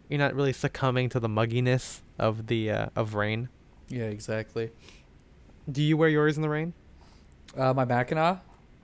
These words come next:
Speaker 1: Well, no,
Speaker 2: Or
Speaker 1: I
Speaker 2: my
Speaker 1: meant your,
Speaker 2: barn
Speaker 1: your
Speaker 2: coat?
Speaker 1: barn, your barn coat.
Speaker 2: Yeah, I
Speaker 1: Yeah.
Speaker 2: do. Um, I mean, my, uh, c-, if we're gonna talk about, like, basic rain outfits,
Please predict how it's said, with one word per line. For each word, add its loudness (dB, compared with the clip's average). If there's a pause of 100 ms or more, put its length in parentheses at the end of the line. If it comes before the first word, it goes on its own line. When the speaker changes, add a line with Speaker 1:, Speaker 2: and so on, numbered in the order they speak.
(320)
Speaker 1:
Well, 10
no, 12
Speaker 2:
Or 12
Speaker 1:
I 12
Speaker 2:
my 8
Speaker 1:
meant 8
your, 10
Speaker 2:
barn 6
Speaker 1:
your 6
Speaker 2:
coat? 4
Speaker 1:
barn, 2
your 2
barn 0
coat. -2
Speaker 2:
Yeah, 10
I 10
Speaker 1:
Yeah. 6
Speaker 2:
do. 2
Um, 8
I 4
mean, 2
my, 8
uh, 2
c-, 4
if 2
we're 2
gonna 0
talk 4
about, 4
like, 0
basic 0
rain 0
outfits, 0